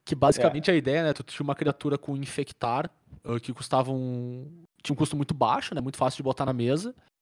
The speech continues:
Speaker 1: E tu tinha uma carta que dava mais X mais zero pra uma criatura, e tu poderia caçar essa carta de graça se tu exilasse uma carta vermelha com custo X da tua mão.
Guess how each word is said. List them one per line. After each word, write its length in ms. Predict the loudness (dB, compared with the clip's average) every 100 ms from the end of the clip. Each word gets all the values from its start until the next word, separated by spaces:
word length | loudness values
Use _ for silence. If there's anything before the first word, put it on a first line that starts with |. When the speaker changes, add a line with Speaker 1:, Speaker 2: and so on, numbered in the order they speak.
| _ _ _ -6
Speaker 1:
E 80 | -4
tu 120 | -2
tinha 340 | -4 -2 -2
uma 200 | 0 -2
carta 420 | 0 2 2 0 -4
que 160 | -4
dava 400 | -4 2 4 4
mais 180 | 4 2
X 260 | 0 -2 0
mais 180 | 0 0
zero 240 | 0 -2
pra 80 | -6
uma 120 | -6
criatura, 560 | 0 0 0 -4 -4 -4 -6 _ _
e 80 | -8
tu 120 | -2
poderia 320 | 0 2 2
caçar 200 | 0 -2
essa 120 | -4
carta 340 | -2 -2 0 -4 -8 _ _
de 80 | -2
graça 560 | 4 6 6 4 -4 -10 _ _
se 120 | -2
tu 60 | 0
exilasse 320 | 2 2 2
uma 100 | 0
carta 300 | 2 4 4
vermelha 500 | 2 0 2 2 2
com 160 | 0 -6
custo 300 | -6 -4 -4
X 240 | -2 0
da 100 | 2
tua 140 | 2 0
mão. 240 | 0 -4